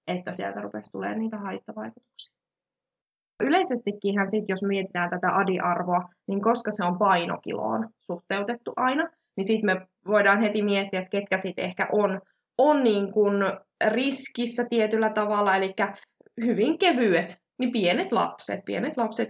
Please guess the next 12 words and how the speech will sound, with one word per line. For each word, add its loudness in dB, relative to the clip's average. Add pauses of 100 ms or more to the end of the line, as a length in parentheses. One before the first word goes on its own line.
(140)
painaa, 0
painaa 2
vähän, 2
niin 0
se -2 (360)
tietysti 2
sitten -2
aikaisemmin 2
tulee -2
tää -2
adi-arvo -2
täyteen. 0